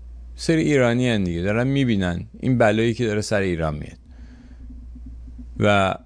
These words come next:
این دود این بلاها به چشم همه میره. یعنی این دودی که الان در آسمان شهرهای بزرگ ایران هست، در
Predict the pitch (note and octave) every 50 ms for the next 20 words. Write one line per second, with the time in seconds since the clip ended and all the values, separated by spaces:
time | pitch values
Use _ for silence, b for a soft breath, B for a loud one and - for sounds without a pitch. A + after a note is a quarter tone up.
0 | - - - - - - - B2+ B2+ C#3 C3+ C#3 C#3 B2+ A#2 A2 F#2+ G2 A2+ B2+
1 | C#3+ D3+ C#3 C#3 B2 A2 A2 A2 A2 G2+ G2+ F#2+ F#2 F#2 F#2 F#2 F#2+ G#2 A2+ A#2
2 | G#2+ - - A2 G2+ - - D#2 - G#2 F#2+ F2 E2 E2 E2+ F2 F2 E2+ D#2+ D2
3 | C#2 - - - - - - - - - - - - - - - - F#2 F2+ F2+
4 | F#2 F2+ - - - F#2 F2 F2 E2+ E2+ F#2 F#2+ F#2+ - F#2 F#2+ F#2 F#2 E2+ F2
5 | E2+ - - F2 E2+ E2+ E2 E2+ E2+ F2 E2+ E2+ E2 D#2+ D#2+ E2 D#2+ - - F2
6 | E2+ E2+ E2+ E2+ E2+ D#2+ - - E2 E2 E2 E2 E2+ F2 E2+ D#2+ F2 E2+ E2 F2
7 | E2+ E2+ E2 E2+ E2+ F2 E2+ E2+ E2+ E2+ E2+ E2+ E2+ F2+ G2 G#2+ A#2+ C3+ C3+ -
8 | - b b b b b b b b b b - - F#2 F2+ F2 F2 F2 F2 F2